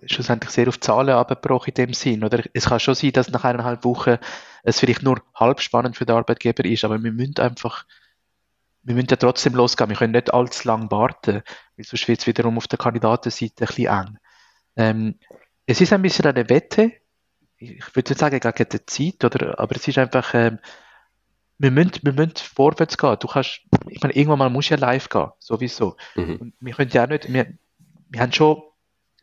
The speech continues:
Speaker 1: seit wir die Webseite haben, seit einigen Monaten haben wir ja schon auch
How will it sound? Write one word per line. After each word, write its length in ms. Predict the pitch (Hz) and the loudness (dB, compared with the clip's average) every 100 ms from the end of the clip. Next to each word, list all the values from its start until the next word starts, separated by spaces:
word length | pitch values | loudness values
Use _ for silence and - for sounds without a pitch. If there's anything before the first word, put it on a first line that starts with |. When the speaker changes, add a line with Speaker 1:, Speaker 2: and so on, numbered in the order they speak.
| 320 _ _ _ _ | _ _ _ _ _
Speaker 1:
seit 280 | - - 135 | -12 -8 -4
wir 80 | 127 | -6
die 120 | - | 0
Webseite 500 | 123 131 - 135 - | 0 2 0 0 2
haben, 160 | 127 120 | 2 0
seit 140 | - | -2
einigen 340 | 117 120 120 110 | 0 2 0 0
Monaten 300 | 113 117 - | 0 0 -2
haben 140 | 110 | -2
wir 80 | 113 | -2
ja 80 | 104 | -4
schon 220 | - 110 | -2 -2
auch 300 | 107 107 | 0 0